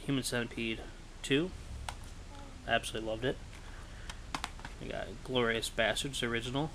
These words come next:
I think I paid, like, eleven dollars off eBay for that one. It's a Mad, Mad, Mad, Mad World. Seven bucks from Walmart's website, plus whatever I think tax was. New Nuns with Big Guns.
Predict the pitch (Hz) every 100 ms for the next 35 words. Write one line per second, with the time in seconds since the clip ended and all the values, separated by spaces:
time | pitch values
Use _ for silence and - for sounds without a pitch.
0 | - 147 127 123 110 113 117 120 113 117
1 | 120 107 - 123 85 - - 117 104 127
2 | 135 - - - - - - - - -
3 | - - - - - - - - - -
4 | - - - 131 - 123 120 120 123 120
5 | 117 120 120 117 117 113 117 117 123 143
6 | 160 - - - - - 127 123 123 -
7 | - 120 117 117 117 - 127 120 - 156
8 | 170 - - 127 117 - - - 151 131
9 | 113 - 127 - 113 - 127 113 117 -
10 | - - - - - - - - - -
11 | - - - - - - - - - -
12 | - - - - - - - - - -
13 | - 135 131 131 131 135 120 - 120 123
14 | 123 143 185 202 -